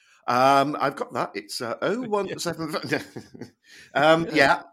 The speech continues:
Speaker 1: Um, he's, he, his favourite band is Dire Straits.
Speaker 2: Well,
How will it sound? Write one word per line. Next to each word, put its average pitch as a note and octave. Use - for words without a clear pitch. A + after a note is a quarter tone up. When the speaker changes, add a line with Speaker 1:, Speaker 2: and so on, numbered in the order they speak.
Speaker 1:
Um, C#3
he's, C3+
he, C#3+
his D3+
favourite C#3+
band C3
is A#2+
Dire A#2
Straits. -
Speaker 2:
Well, A#2